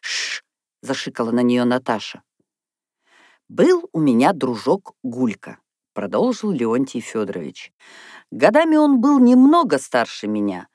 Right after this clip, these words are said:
а жизненным опытом, наверное, вдвое.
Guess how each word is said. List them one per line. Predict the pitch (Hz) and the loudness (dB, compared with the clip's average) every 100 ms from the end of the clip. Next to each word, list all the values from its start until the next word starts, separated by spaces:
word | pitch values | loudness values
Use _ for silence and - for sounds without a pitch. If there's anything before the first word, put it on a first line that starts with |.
| _ _ - | _ _ -8
а | 131 | -6
жизненным | 131 180 214 185 160 139 131 | 0 2 4 4 4 4 4
опытом, | 202 - 202 101 90 _ _ - | 2 0 -4 -6 -10 _ _ -10
наверное, | 107 104 160 180 160 143 | -6 -2 0 2 2 2
вдвое. | 123 107 98 110 98 87 | -2 -10 -4 -2 -4 -6